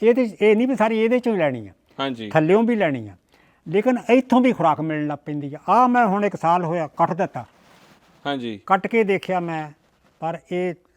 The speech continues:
Speaker 2: ਕਾਮਯਾਬ ਤਾਂ ਨਹੀਂ ਹੋਏਗਾ, ਪਰ ਇਹ ਸਾਬਤ ਹੋ ਗਿਆ ਹੈ ਕਿ ਖੁਰਾਕ ਲੈਣ ਦੀ ਸਮਰੱਥਾ ਨਾ ਪੌਦੇ ਦੇ ਤਣੇ ਦੇ ਵਿੱਚੋਂ
Speaker 1: ਹੈ।
Speaker 2: ਇਹਦੇ ਵਿੱਚ ਹੈ।
Speaker 1: ਤੇ ਇਹ ਕੱਟਿਆ ਕਿਉਂ ਤੁਸੀਂ?
Speaker 2: ਇਹ ਕੱਟਿਆ ਵੀ ਦੇਖੀਏ ਕਿੰਨਾ ਕੁ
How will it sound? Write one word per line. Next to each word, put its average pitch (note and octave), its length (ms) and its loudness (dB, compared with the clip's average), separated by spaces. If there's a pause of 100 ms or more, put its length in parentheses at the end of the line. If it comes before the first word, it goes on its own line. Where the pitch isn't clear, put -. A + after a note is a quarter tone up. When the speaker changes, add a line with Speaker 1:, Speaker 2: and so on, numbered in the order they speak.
(140)
Speaker 2:
ਕਾਮਯਾਬ D#3 420 -8
ਤਾਂ F3+ 160 -10
ਨਹੀਂ F3 200 -6
ਹੋਏਗਾ, E3 420 -4 (300)
ਪਰ G#3 120 -2 (100)
ਇਹ C4 200 4
ਸਾਬਤ G3 380 2
ਹੋ C3 180 -6
ਗਿਆ F3 220 -2
ਹੈ F#3+ 220 -4 (480)
ਕਿ E3 140 -4
ਖੁਰਾਕ D#3+ 500 0
ਲੈਣ F#3+ 260 -2
ਦੀ D#3+ 100 -6
ਸਮਰੱਥਾ C3 500 -10
ਨਾ C#3+ 120 -10
ਪੌਦੇ B2+ 340 -10
ਦੇ A#2+ 260 -12
ਤਣੇ C3 260 -8
ਦੇ A#2+ 100 -10
ਵਿੱਚੋਂ G#2+ 320 -14 (540)
Speaker 1:
ਹੈ। B2+ 400 -2
Speaker 2:
ਇਹਦੇ C#3+ 240 -4
ਵਿੱਚ A2 280 -14
ਹੈ। A2+ 80 -20
Speaker 1:
ਤੇ A#4 140 -12
ਇਹ G3+ 100 0
ਕੱਟਿਆ A3+ 380 6
ਕਿਉਂ A3+ 180 0
ਤੁਸੀਂ? F#3+ 320 -6 (460)
Speaker 2:
ਇਹ G3 80 -2
ਕੱਟਿਆ G#3+ 300 0
ਵੀ A3+ 120 0
ਦੇਖੀਏ A3+ 500 4
ਕਿੰਨਾ F#3 520 -4
ਕੁ F#3 60 -8